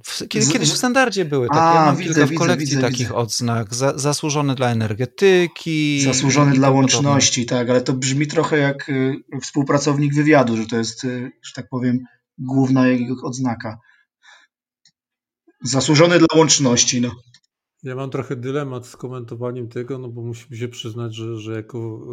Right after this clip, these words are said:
Speaker 3: fundacja dostaliśmy do zaopiniowania. No i nie zaopiniowaliśmy, a teraz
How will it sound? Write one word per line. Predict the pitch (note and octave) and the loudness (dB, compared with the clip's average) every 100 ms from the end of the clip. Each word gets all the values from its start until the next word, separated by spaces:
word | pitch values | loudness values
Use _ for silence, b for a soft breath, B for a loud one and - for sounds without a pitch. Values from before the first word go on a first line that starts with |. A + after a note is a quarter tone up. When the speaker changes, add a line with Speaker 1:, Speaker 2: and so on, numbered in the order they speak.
| A2 | -16
Speaker 3:
fundacja | - A#2+ G#2+ A2+ A#2 A#2+ | -12 -10 -8 -8 -6 -8
dostaliśmy | B2 A#2 A#2+ A#2 C#3+ | -8 -8 -8 -8 -8
do | C3 | -6
zaopiniowania. | B2 C3 B2+ D3 D#3 D#3+ C#3+ A#2+ A2 | -4 -4 -4 -6 -2 0 0 0 -4
No | |
i | A#2+ | -4
nie | C#3 D3+ | -4 0
zaopiniowaliśmy, | C#3 B2 A#2 A#2 G#2+ A2 B2+ C#3+ D#3+ | 2 0 -2 -6 -4 -6 -8 -8 -6
a | C#3 | -6
teraz | - C3 C#3+ - | -4 -4 -4 -8